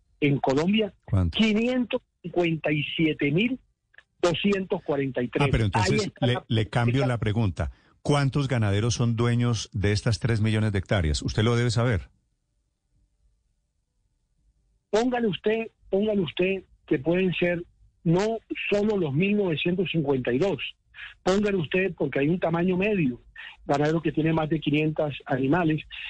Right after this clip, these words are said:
Speaker 1: Mire, en Colombia tiene treinta y siete, va-, vamos a las cifras, con estos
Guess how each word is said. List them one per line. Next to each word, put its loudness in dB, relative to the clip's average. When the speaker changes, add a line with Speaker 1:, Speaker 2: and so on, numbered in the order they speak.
Speaker 1:
Mire, 4
en -2
Colombia 0
tiene -2
treinta -2
y -4
siete, -2
va-, 0
vamos 2
a -4
las -6
cifras, -2
con -2
estos -2